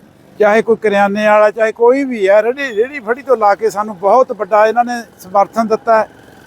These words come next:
ਇਹਨਾਂ ਨਾਲ, ਸਾਰਿਆਂ ਨਾਲ ਸਾਡੀ ਗੱਲ ਪਹਿਲਾਂ ਹੋਈ ਹੈ, ਪਿੰਡਾਂ 'ਚ ਅਸੀਂ ਅਨਾਉਂਸਮੈਂਟ ਕਰਾਈ ਹੈ, ਲੋਕਾਂ ਦਾ ਵੱਡਾ ਭਰਵਾਂ ਹੁੰਗਾਰਾ ਹੈ। ਪੂਰੇ ਸ਼ਹਿਰ ਵਾਸੀਆਂ ਦਾ ਅਸੀਂ ਧੰਨਵਾਦ ਕਰਦੇ ਹਾਂ। ਕਹਿੰਦੇ ਮੁਕੰਮਲ ਬੰਦ ਕਰਾਂ। ਅਸੀਂ ਹੁਣ ਆਪਾਂ ਨੇ ਚੌਂਕ ਦੇ ਵਿੱਚ ਲਾਇਆ ਜੀ,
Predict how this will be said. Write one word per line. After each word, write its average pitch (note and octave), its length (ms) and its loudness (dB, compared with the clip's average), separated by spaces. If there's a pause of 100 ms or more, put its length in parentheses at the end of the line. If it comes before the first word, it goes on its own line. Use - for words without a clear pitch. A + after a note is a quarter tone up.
(260)
ਇਹਨਾਂ A#3+ 220 2
ਨਾਲ, B3 120 2
ਸਾਰਿਆਂ A3 300 0
ਨਾਲ B3 140 2
ਸਾਡੀ G#3 280 -2
ਗੱਲ G#3+ 180 2
ਪਹਿਲਾਂ A3 320 0
ਹੋਈ G3+ 240 0
ਹੈ, A3+ 60 0
ਪਿੰਡਾਂ A3 320 -4
'ਚ A3 100 -20
ਅਸੀਂ G#3 200 -14
ਅਨਾਉਂਸਮੈਂਟ G3 460 -6
ਕਰਾਈ G#3 300 0
ਹੈ, A#3 40 4
ਲੋਕਾਂ G#3 300 -2
ਦਾ G#3 100 -2
ਵੱਡਾ F#3 240 -2
ਭਰਵਾਂ F#3+ 400 -2
ਹੁੰਗਾਰਾ G3 360 0
ਹੈ। G#3 100 -2 (400)
ਪੂਰੇ G#3+ 220 2
ਸ਼ਹਿਰ A#3 300 2
ਵਾਸੀਆਂ A#3 360 0
ਦਾ A3+ 100 -2
ਅਸੀਂ G#3+ 200 -10
ਧੰਨਵਾਦ F#3+ 400 0
ਕਰਦੇ G3 280 -2
ਹਾਂ। A3+ 80 -2
ਕਹਿੰਦੇ A3+ 200 -4
ਮੁਕੰਮਲ A3 400 -4
ਬੰਦ F#3+ 200 -2
ਕਰਾਂ। G#3 420 2
ਅਸੀਂ A#3+ 160 -2
ਹੁਣ B3+ 100 0
ਆਪਾਂ B3+ 220 0
ਨੇ B3+ 80 -2
ਚੌਂਕ A#3 340 0
ਦੇ A#3+ 100 4
ਵਿੱਚ B3 200 -6
ਲਾਇਆ A3 280 4
ਜੀ, A#3+ 160 -10